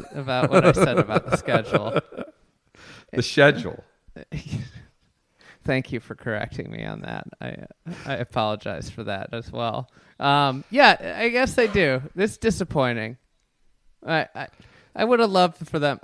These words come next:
Speaker 1: but they, this isn't Thanksgiving. Also, that's the thing I realized.
Speaker 2: Right,
Speaker 1: This is
Speaker 2: right,
Speaker 1: not a
Speaker 2: right.
Speaker 1: worldwide holiday.
Speaker 2: Right, right. Can I? So Leopard Creek, multiple Island Greens, a Gary Player, just,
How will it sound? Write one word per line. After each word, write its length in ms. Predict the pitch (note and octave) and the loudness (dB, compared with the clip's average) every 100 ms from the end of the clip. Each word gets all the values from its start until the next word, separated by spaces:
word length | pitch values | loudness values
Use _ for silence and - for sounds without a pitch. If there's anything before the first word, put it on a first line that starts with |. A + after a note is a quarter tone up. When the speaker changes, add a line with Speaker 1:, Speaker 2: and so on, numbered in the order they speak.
| F#3 | -2
Speaker 1:
but 120 | A#3 | 2
they, 140 | E4+ F4 | 2 2
this 200 | - D4 | 0 2
isn't 280 | F4 D#4+ B3 | 2 0 4
Thanksgiving. 720 | C4 C4 - A#3+ D4+ D3+ A#2 | 4 4 4 4 4 0 2
Also, 460 | C#3+ - - A#2 G2+ | 4 4 2 2 2
that's 160 | D#3 | -2
the 120 | - F#3 | -2 -2
thing 260 | G#3+ G3+ | -2 2
I 60 | F3 | 2
realized. 480 | E3 F#3+ A#3+ - F3+ | 2 4 6 6 4
Speaker 2:
Right, 60 | |
Speaker 1:
This 140 | - G3 | 0 2
is 100 | G3 | 2
Speaker 2:
right, 100 | G#3 | 4
Speaker 1:
not 180 | G#3+ G3 | 6 6
a 40 | |
Speaker 2:
right. 80 | D3+ | 4
Speaker 1:
worldwide 560 | D#3+ E3+ C#3 C3+ B2+ A2+ | 6 6 6 6 6 2
holiday. 560 | C3 B2 A#2 G#1+ - - _ _ _ _ - | -2 -2 -2 -6 -10 -12 _ _ _ _ -4
Speaker 2:
Right, 340 | G2 E2+ D2 - - | 2 2 0 -6 -6
right. 280 | E2+ E2 - - - - | -4 -4 -8 -18 -20 0
Can 140 | D#3+ | 4
I? 220 | D3 F3 D#3+ | 6 6 4
So 180 | - D3+ | 6 8
Leopard 400 | E3 F3+ E3+ - | 8 6 2 2
Creek, 420 | C#3 A2 F#2 - G#2+ - | 2 2 2 -6 -12 2
multiple 680 | B2+ C3 C3+ - A#2 A2+ G2 | 6 6 6 2 2 4 4
Island 420 | G#2+ G#2+ G#2+ G2 | 6 6 6 4
Greens, 520 | G2 G2 G2 G2 F#2+ | 4 4 4 2 0
a 60 | F#2+ - | -6 -10
Gary 280 | - A2 A2 | 0 4 4
Player, 680 | G2+ F#2 F#2+ F#2 F#2 F2+ F2 | 2 0 2 2 0 -2 -4
just, 320 | - F2 - | -6 -8 -8